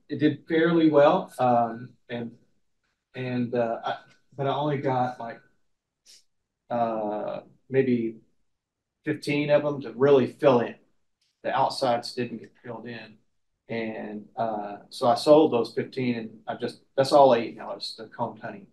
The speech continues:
'cause it's de-, and it's delicious. They're not all filled in, but I just kept them in the fridge and I pulled out and I eat it all year long. What do I, what do you do with this?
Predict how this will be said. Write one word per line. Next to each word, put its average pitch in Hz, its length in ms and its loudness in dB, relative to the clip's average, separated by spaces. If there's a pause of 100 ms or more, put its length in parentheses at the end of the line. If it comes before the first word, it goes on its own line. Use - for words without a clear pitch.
(160)
'cause - 140 -20
it's - 160 -16
de-, 123 180 -6
and 127 100 -2
it's - 160 -2
delicious. 120 640 -4 (640)
They're 139 120 2
not 151 180 8
all 135 180 8
filled 135 220 4
in, 156 180 2
but 117 140 0
I 117 60 2
just - 160 -10
kept 123 160 -8
them 117 100 -10
in 113 100 -12
the - 60 -20
fridge 165 260 -4
and 117 180 -18
I 107 120 -14 (400)
pulled 117 120 -8
out 117 200 -2
and - 80 -20
I - 40 -20 (100)
eat 120 160 -12
it - 120 -16 (200)
all 117 220 -4
year 110 160 -8
long. 110 280 -10 (640)
What 196 140 8
do 233 60 10
I, 208 200 8
what 208 200 6
do 214 60 -2
you 185 120 2
do 190 160 8
with - 180 4
this? - 320 0